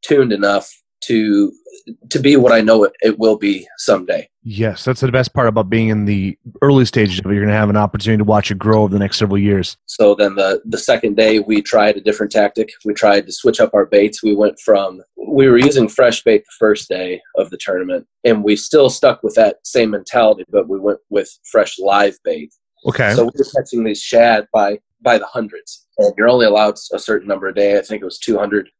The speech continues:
Speaker 1: uh, live shad in a boat a day. We would catch 'em, use 'em up, go and catch more. Well, we started getting bites, and what we were starting to get bites on was the fresher, more lively stuff.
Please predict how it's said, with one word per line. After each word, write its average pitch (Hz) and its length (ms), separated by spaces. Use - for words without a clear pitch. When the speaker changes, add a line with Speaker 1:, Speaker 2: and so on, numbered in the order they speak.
Speaker 1:
uh, 90 140
live 107 300
shad 104 260
in - 60
a - 100
boat 98 240
a 92 60
day. 95 280
We 131 120
would 120 140
catch 151 260
'em, 165 200
use 123 200
'em 117 100
up, 117 200
go 107 120
and 101 100
catch 101 240
more. 87 260
Well, 120 340
we 117 100
started 160 260
getting 127 220
bites, - 400
and 104 200
what 110 140
we 113 60
were 110 80
starting 110 260
to 101 80
get - 80
bites 113 300
on 104 220
was 98 200
the - 80
fresher, 110 480
more 101 180
lively 101 440
stuff. - 400